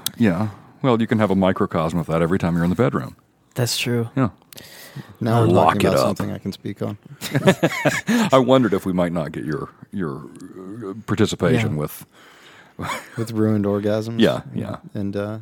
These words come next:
Speaker 3: cock and ball torture?
Speaker 1: Yes.
Speaker 3: Hmm.
Speaker 1: Uh,
Speaker 3: A microcosm of my last relationship.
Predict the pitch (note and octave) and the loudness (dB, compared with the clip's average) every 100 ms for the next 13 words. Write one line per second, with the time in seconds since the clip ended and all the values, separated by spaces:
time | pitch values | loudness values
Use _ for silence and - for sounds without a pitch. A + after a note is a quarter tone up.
0 | A#2+ A2 G2+ G#2+ G2+ G2+ - A2 - A#2 | -8 -6 -4 -4 -2 -4 -4 -6 -6 -12
1 | - - - - - _ _ _ _ - | -8 -10 -8 -12 -14 _ _ _ _ -14
2 | A2 G#2 G2+ _ _ _ _ - - - | -12 -12 -16 _ _ _ _ -20 -20 -20
3 | _ _ _ _ _ - _ - _ _ | _ _ _ _ _ -20 _ -20 _ _
4 | - - - _ _ - - - - _ | -10 -10 -10 _ _ -16 -14 -14 -20 _
5 | - - - _ _ - _ F2+ D#2 C#2+ | -20 -20 -20 _ _ -20 _ -8 -6 -6
6 | C#2 C2+ _ _ _ _ _ _ _ _ | -10 -16 _ _ _ _ _ _ _ _
7 | - G#2+ G#2 - G2+ G#2+ G2+ G2+ F#2 G2 | -8 -2 -2 -2 -4 -2 -4 -4 -4 -2
8 | G2 G#2 G#2 - A2+ G#2+ - B2 A#2+ | -2 -4 -8 -10 -8 -8 -10 -12 -14